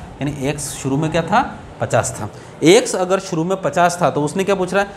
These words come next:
तो मूल मिश्रण में दूध की मात्रा ज्ञात कीजिए। तो मूल मिश्रण में दूध की मात्रा कितनी थी, तो पचास थी या कितना था, डेढ़ सौ,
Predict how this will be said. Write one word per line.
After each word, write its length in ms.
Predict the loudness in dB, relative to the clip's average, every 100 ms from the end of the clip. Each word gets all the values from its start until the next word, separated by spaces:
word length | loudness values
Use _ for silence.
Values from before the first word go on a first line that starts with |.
| -4 0
तो 60 |
मूल 260 | 4 6 6
मिश्रण 340 | 4 0 0 2
में 180 | 2 2
दूध 180 | 0
की 120 | 0 2
मात्रा 340 | 2 4 4
ज्ञात 260 | 4 2 2
कीजिए। 300 | -2 -2 -4 -8 -16 -6
तो 60 | -2
मूल 320 | 2 4 4
मिश्रण 440 | 2 -2 -2 -2 0
में 460 | 2 4 4 2 -6 -16 -6
दूध 320 | -2 -2 -4
की 220 | -6 -4
मात्रा 420 | 0 2 2 2 0
कितनी 380 | 0 -4 0 0
थी, 240 | 0 -2 -2 -12 -6
तो 80 | -4
पचास 460 | -2 2 2 2 0
थी 120 | -2
या 60 | -2
कितना 300 | -4 -4 -2
था, 180 | -2 -2
डेढ़ 240 | -2 -4
सौ, 200 | -4 -8